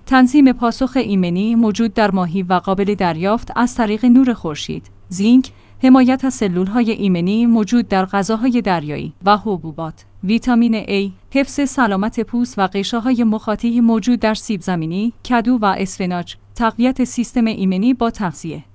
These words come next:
برای ارتقای سطح ایمنی بدن، این اقدامات توصیه می‌شوند:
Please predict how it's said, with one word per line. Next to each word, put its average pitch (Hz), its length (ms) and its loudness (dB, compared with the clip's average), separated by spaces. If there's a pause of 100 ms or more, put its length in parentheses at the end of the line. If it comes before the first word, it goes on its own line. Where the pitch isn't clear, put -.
(120)
برای 247 480 2
ارتقای 254 480 0
سطح 269 440 -2
ایمنی 208 480 0
بدن، 190 440 -2 (220)
این 226 180 2
اقدامات 196 600 -4
توصیه 240 420 0
می‌شوند: 196 580 -4